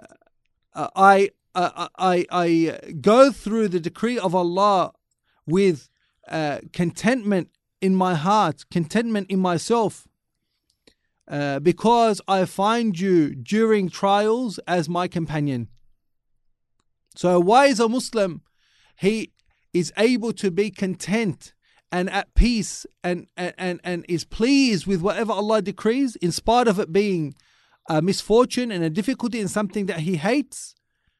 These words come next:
Because he knows that Allah is with him and that Allah is supporting him and that Allah will decree something good for him.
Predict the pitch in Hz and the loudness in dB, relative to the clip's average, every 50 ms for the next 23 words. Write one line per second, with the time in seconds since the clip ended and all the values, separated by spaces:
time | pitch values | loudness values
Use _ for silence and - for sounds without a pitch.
0 | _ _ _ _ _ _ _ _ - 160 165 - - 202 214 208 175 143 165 180 | _ _ _ _ _ _ _ _ -2 -2 -2 0 0 -2 0 0 0 -2 -2 -2
1 | 180 185 202 214 214 196 156 180 185 - 170 170 165 170 185 185 180 170 165 160 | -2 -2 -2 -2 -2 -2 -2 -4 -6 -4 -6 -6 -4 -4 -2 0 0 2 0 0
2 | - - 160 139 123 151 185 180 - 160 160 147 131 123 123 - _ - 156 160 | -2 -4 -6 -6 -4 -4 -6 -6 -4 -6 -6 -6 -6 -8 -10 -12 _ -8 -6 -4
3 | 160 160 - - 165 156 156 165 175 175 165 - - 160 127 - - 151 127 - | -4 -4 -6 -6 -4 -4 -4 -2 -2 -2 -2 -2 -4 -6 -8 -8 -10 -10 -8 -6
4 | - 175 170 165 165 139 151 151 143 - - 147 147 143 - - - 156 151 147 | -6 -4 -4 -4 -6 -6 -6 -6 -6 -8 -8 -6 -6 -6 -6 -6 -6 -4 -4 -4
5 | 147 156 165 170 165 165 160 - _ _ _ _ _ - 147 156 151 135 151 151 | -2 0 0 2 2 0 -2 -4 _ _ _ _ _ -2 0 0 0 0 -2 -4
6 | - - - 180 196 208 220 220 220 208 - _ _ _ _ _ _ _ - - | -4 -4 -4 0 0 0 0 -2 -6 -8 -10 _ _ _ _ _ _ _ -8 -2
7 | 190 196 190 180 - 185 170 165 156 175 165 - - 170 151 139 135 113 107 | -2 -2 -2 -2 -2 -2 -2 -2 0 -2 -2 -2 -4 -6 -4 -2 -4 -4 -6